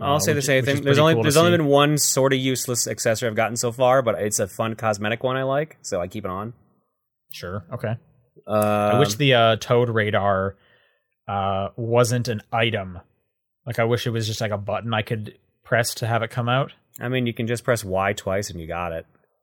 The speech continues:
Speaker 2: I did not know that. What does
Speaker 1: Yeah.
Speaker 2: hitting Y twice do?
Speaker 1: Pre-, pressing Y brings up your items menu, and it's on that menu.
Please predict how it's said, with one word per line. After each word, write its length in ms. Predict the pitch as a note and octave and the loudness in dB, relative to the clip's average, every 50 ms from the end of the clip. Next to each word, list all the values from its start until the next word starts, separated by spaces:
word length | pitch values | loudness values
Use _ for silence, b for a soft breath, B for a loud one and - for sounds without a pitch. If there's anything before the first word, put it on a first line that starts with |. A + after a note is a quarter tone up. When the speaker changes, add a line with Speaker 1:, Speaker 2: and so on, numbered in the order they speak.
| _ _ _ _ _ _ _ _ _ _ _ _ _ _ _ _ _ _ _ _ _ _ _ - | _ _ _ _ _ _ _ _ _ _ _ _ _ _ _ _ _ _ _ _ _ _ _ -14
Speaker 2:
I 100 | F#2+ F#2 | -14 -14
did 180 | F#2 F#2 F#2+ G2+ | -14 -14 -12 -12
not 180 | G2+ G2+ G2+ | -10 -8 -6
know 160 | A2+ B2 B2 A2 | -2 -2 0 0
that. 200 | G2 F2 - - _ _ _ _ | -2 -4 -8 -12 _ _ _ _
What 140 | - B2 B2 | -2 -2 0
does 100 | A#2+ A2 | 2 0
Speaker 1:
Yeah. 80 | G#2 F#2+ | 0 0
Speaker 2:
hitting 240 | C3+ B2 A2+ G#2 | -2 -2 -4 -4
Y 320 | G2+ F#2+ G2 G2+ G#2+ G#2+ G#2 | -6 -8 -6 -6 -8 -8 -10
twice 380 | - - - G#2+ A2 A2 - - | -10 -8 -6 -6 -6 -6 -8 -10
do? 160 | F2+ F2+ F2+ - _ _ _ - A2+ A2+ A2+ | -12 -14 -14 -16 _ _ _ -14 -14 -14 -8
Speaker 1:
Pre-, 220 | - - C3+ C#3 - | -2 0 0 0 0
pressing 340 | - - A#2 - C3+ A#2 G#2+ | -2 -2 -2 -2 -2 0 2
Y 200 | A2 A2 A2+ G#2+ | 4 4 4 4
brings 200 | A2+ A2+ G#2+ A2+ | 2 0 -2 -4
up 80 | G#2 | -4
your 120 | G#2+ G2+ F#2 | -6 -4 -4
items 300 | G2 G#2 G#2 G2+ F#2 F#2+ | -2 -4 -4 -4 -6 -8
menu, 340 | F2+ F2 E2+ E2 E2+ F#2+ F#2+ _ _ - | -10 -10 -10 -10 -10 -12 -14 _ _ -12
and 100 | F#2 F#2+ | -10 -10
it's 100 | F#2 - | -8 -6
on 180 | G2 F#2+ F#2 F#2 | -6 -6 -6 -6
that 160 | F#2 F#2+ F2+ | -6 -8 -8
menu. 380 | F2 F#2+ G2 F2+ D#2 D#2+ E2+ | -8 -8 -10 -10 -10 -12 -14